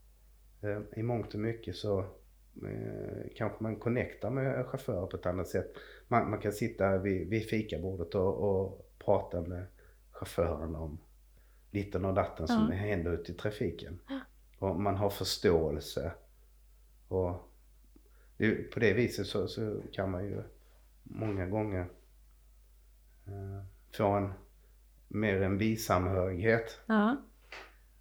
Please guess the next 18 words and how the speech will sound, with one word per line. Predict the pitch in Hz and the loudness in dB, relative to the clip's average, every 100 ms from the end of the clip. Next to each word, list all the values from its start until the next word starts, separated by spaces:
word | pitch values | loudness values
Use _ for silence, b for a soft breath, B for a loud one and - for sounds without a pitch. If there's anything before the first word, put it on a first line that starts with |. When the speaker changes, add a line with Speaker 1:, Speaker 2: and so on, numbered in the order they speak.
| - | -14
Speaker 1:
Eh, | 101 104 104 | -12 -10 -6
annars | - 113 104 | 0 2 2
kan | - 123 | 4 6
det, | 117 | 8
och, | 110 87 69 78 87 62 57 57 - - - | 6 4 2 0 -2 -6 -12 -14 -16 -18 -2
kan | 120 | 0
jag | 110 | 2
tänka | 139 131 90 | 2 2 0
mig | 110 | -2
att | 117 | 0
ibland | 117 120 120 147 160 | -2 -2 2 2 2
kan | 147 107 | 0 -2
det | 107 | 0
bli | 101 | 0
vi | 92 92 98 | 2 2 0
och | |
dem. | 110 123 120 - - - | 0 -2 -4 -10 -18 -2
Speaker 2:
Ja. | 233 240 | 2 2